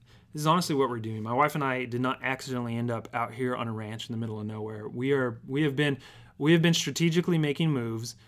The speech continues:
of, like, we need to become less dependent on others. We need to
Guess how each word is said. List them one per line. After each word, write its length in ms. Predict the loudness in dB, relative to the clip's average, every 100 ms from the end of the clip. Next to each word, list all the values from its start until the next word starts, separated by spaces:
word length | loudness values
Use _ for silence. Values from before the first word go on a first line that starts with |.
| _ _ -4
of, 180 | -2
like, 400 | 0 0 -2 -8 _ -10
we 120 | -4
need 100 | -2
to 40 | -2
become 400 | -2 -2 -2 -6
less 300 | -2 -2 0
dependent 460 | -2 -2 -2 -4 -4
on 140 | -4
others. 420 | -6 -6 -6 -8 -12 -16 -8
We 100 | -6
need 160 | -6
to 380 | -4 -4 -4 -8